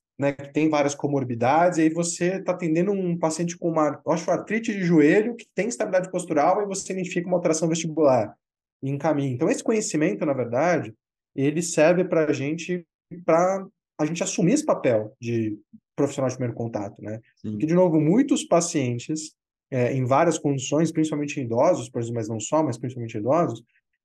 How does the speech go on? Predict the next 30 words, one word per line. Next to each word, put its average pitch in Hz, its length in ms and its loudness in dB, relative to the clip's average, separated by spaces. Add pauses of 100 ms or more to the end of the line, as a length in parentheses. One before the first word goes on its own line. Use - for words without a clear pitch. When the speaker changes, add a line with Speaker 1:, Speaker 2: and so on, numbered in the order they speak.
(120)
Speaker 1:
eles 160 240 4
vão 202 240 4
ter 226 200 2 (120)
outras 254 420 4
condições 180 500 0
associadas 147 480 0
que - 80 -4
às - 60 0
vezes 233 120 -2
vão 254 100 -2
precisar 247 180 -2
de 254 60 -6
um 240 40 -6
tratamento 233 380 -2
mais 220 140 -4
específico, 175 580 -4
e 123 40 0
a 117 40 0
gente 143 180 -6
precisa 170 220 -2
conhecer, 202 640 0 (360)
né, 135 120 -2
além 151 420 4
da 214 80 4
musculoesquelética 151 720 0
nesse 123 160 -6
caso, 127 200 -2
pra - 100 -6
poder 160 200 -2
encaminhar, 160 600 -2